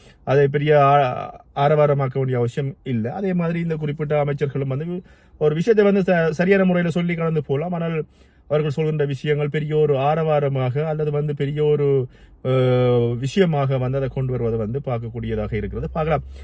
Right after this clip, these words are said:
இதுல வந்து என்ன நடக்கிறது அப்படின்னு சொல்லி இந்த உப்பு பிரச்சனை. ஆனால் கௌரவ பாராளுமன்ற உறுப்பினர், அஹ், டாக்டர் அர்ச்சனா அவர்கள் நான் தொடர்ச்சியா சொல்வதுதான், நூற்றி ஐம்பத்தொன்பது பாராளுமன்ற உறுப்பினர் இருக்கின்ற ஒரு இடத்துல தனியொருவனாக நின்று பாரா-, போராடி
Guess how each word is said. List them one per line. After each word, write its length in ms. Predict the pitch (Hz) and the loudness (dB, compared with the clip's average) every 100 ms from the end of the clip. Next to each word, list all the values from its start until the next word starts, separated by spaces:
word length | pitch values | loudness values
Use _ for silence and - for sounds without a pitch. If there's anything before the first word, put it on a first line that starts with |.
| - - | -12 -4
இதுல 120 | 123 | 0
வந்து 160 | 120 | 0
என்ன 140 | 127 143 | 0 0
நடக்கிறது 400 | 131 135 131 127 | 0 0 0 -2
அப்படின்னு 180 | 123 120 | 0 -2
சொல்லி 160 | 131 | -2
இந்த 120 | 135 | -2
உப்பு 200 | 120 123 | -2 -2
பிரச்சனை. 400 | 127 120 110 117 | -2 -2 -2 -2
ஆனால் 300 | 117 170 165 | 0 2 2
கௌரவ 340 | 143 147 147 143 | 0 0 2 2
பாராளுமன்ற 560 | 143 139 131 131 127 | 2 2 0 2 2
உறுப்பினர், 360 | 123 123 131 131 - - - - | 2 2 0 0 -2 -2 -2 2
அஹ், 540 | 104 110 107 101 98 | 4 4 6 4 6
டாக்டர் 260 | 92 120 120 | 6 6 6
அர்ச்சனா 280 | 120 123 143 | 6 6 4
அவர்கள் 360 | 131 117 110 | 4 4 2
நான் 180 | 101 104 | 0 -2
தொடர்ச்சியா 360 | 101 123 123 123 | -2 -2 -2 -2
சொல்வதுதான், 500 | 113 110 107 104 110 | -2 -2 -2 -2 -2
நூற்றி 220 | 127 127 | -2 0
ஐம்பத்தொன்பது 480 | 123 120 117 117 113 | 0 0 0 0 0
பாராளுமன்ற 440 | 123 135 131 127 | 0 -2 -2 -2
உறுப்பினர் 280 | 135 135 123 | -2 -2 -4
இருக்கின்ற 280 | 123 123 117 | -4 -2 -2
ஒரு 140 | 123 | 0
இடத்துல 360 | 123 143 135 151 - - - - - | 0 2 2 2 -2 -20 -20 -10 0
தனியொருவனாக 680 | 147 190 190 185 175 160 156 | 4 6 6 6 4 4 2
நின்று 260 | 160 156 143 | 0 0 2
பாரா-, 380 | 143 143 143 | 2 4 2
போராடி 580 | 135 143 156 147 147 175 | 2 2 2 2 0 -4